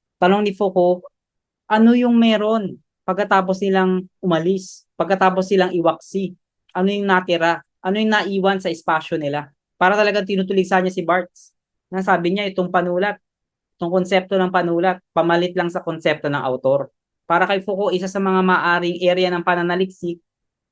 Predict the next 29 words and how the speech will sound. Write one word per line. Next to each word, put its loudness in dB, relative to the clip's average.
ay 0
yung -4
ideya 6
ng 0
pangalan. 0
Ano 0
nga 6
ba 4
yung 0
ibig -2
sabihin -4
na 2
ito 0
ang 4
pangalan 2
ng -6
isang -6
autor? 0
Halimbawa, 6
sa -6
complete 0
works 0
ni -2
Platon, 2
sa -6
complete -2
works 2
ni -4
Aristotle, -2